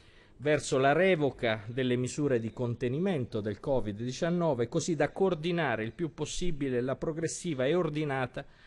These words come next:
uscita delle misure straordinarie per tutti i paesi. E terzo, l'adozione della tabella di marcia per la ripresa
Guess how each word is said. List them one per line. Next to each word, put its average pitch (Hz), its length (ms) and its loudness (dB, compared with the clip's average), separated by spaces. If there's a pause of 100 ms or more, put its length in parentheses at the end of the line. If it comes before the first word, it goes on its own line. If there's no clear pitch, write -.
(240)
uscita 147 560 -4
delle 131 220 0
misure 123 400 -2
straordinarie 120 840 -4 (120)
per 120 180 -4
tutti - 320 -8
i - 40 -4
paesi. 92 540 -6 (540)
E 190 220 -4
terzo, 156 400 2
l'adozione 156 640 2
della 123 280 2
tabella 143 500 0
di 135 100 -4
marcia 143 460 -2
per 135 120 0
la 131 120 2
ripresa 131 560 -2